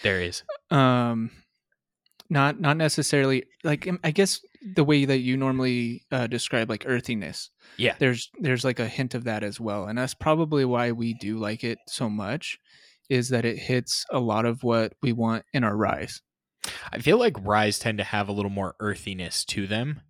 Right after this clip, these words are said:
Speaker 1: I don't know if it's
Speaker 2: Yeah.
Speaker 1: that rye is a little more pot-, well, a little more potent. It's quite a bit more potent than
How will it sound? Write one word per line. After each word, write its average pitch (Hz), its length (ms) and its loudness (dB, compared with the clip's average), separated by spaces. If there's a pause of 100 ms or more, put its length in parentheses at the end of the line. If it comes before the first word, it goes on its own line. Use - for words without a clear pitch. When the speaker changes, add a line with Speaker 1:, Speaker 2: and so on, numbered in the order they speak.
(240)
Speaker 1:
I 107 60 0
don't 117 100 -2
know 120 60 4
if 147 120 0
it's 110 260 4
Speaker 2:
Yeah. - 60 -8
Speaker 1:
that 110 240 2
rye 98 280 0
is 101 120 0
a 98 80 -6
little 98 180 -2
more 98 200 -2
pot-, - 340 0 (200)
well, 92 220 -8 (160)
a 101 60 -8
little 95 140 -4
more 90 160 -4
potent. 92 320 -8
It's 101 160 -2
quite 202 200 4
a 151 40 6
bit 123 160 0
more 113 160 0
potent 101 580 0
than 95 320 -4